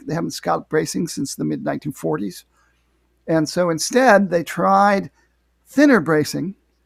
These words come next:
that would have less mass to it, and they accidentally invented a new Martin sound that had a very full round bass and really precise laser-like trebles. And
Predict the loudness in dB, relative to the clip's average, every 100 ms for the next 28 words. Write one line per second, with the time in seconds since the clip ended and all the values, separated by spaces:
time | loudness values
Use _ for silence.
0 | _ _ -8 -8 -10 _ -6 -4 0 0
1 | 0 0 0 0 0 -4 -2 -2 -4 _
2 | _ -6 -2 2 2 0 -4 -4 -2 -4
3 | -6 -8 _ _ _ _ -4 2 2 2
4 | -2 -4 -8 -4 2 6 8 8 6 2
5 | -2 -6 -6 -4 -6 -10 _ _ _ -8
6 | -4 -2 -2 -2 2 6 8 6 4 -4
7 | 2 4 4 0 -4 -2 0 0 0 -2
8 | -4 -4 -8 -12 -16 _ _ _ _ _
9 | _ -4 -4 -6 0 6 6 6 0 -4
10 | _ _ -8 -6 -6 -8 -2 2 2 0
11 | -8 -14 _ _ -4 0 4 4 2 0
12 | -4 -2 -4 -6 -8 -6 -6 -8 -10 -16
13 | _ _ _ _ _ _ -2 0 2 2
14 | 0 -4 -10